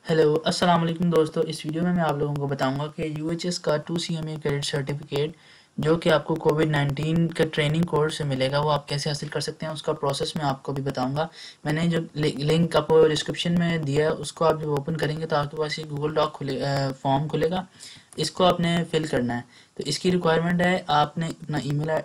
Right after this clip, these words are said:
ईमेल एड्रेस देना है, उसके बाद आपने एक,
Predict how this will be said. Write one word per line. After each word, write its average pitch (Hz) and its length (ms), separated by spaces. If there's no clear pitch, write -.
ईमेल 156 240
एड्रेस 165 300
देना 160 200
है, 160 260
उसके 143 260
बाद 151 160
आपने 147 360
एक, 147 600